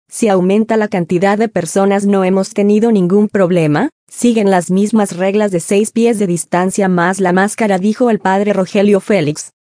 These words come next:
El domingo de Pascua también es la conferencia general para los miembros de la Iglesia de Jesucristo de los Santos de los Últimos Días de este año, lo que significa que no se llevarán a cabo reuniones locales en persona.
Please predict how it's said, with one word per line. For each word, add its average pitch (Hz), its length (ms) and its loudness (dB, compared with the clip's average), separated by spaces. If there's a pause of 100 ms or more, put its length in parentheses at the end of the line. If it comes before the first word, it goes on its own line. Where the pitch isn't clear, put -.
(180)
El 220 200 2
domingo 202 420 2
de 180 80 0
Pascua 208 560 -2
también 208 480 0
es 208 160 0
la 190 140 0
conferencia 170 640 -2
general 160 440 -2
para 196 220 0
los 160 200 -2
miembros 208 420 2
de 202 80 0
la 175 100 0
Iglesia 175 440 -2
de 175 80 0
Jesucristo 196 720 -2
de 185 80 0
los 156 140 -2
Santos 208 420 -2
de 240 80 0
los 208 220 0
Últimos 185 400 -2
Días 196 260 -2
de 175 160 2
este 196 240 -2
año, 190 360 0 (180)
lo 220 180 2
que 220 140 0
significa 214 640 0
que 180 120 -2
no 180 140 0
se 185 160 -2
llevarán 170 440 0
a 170 100 -2
cabo 220 340 2
reuniones 190 520 0
locales 196 480 0
en 208 120 0
persona. 185 560 -2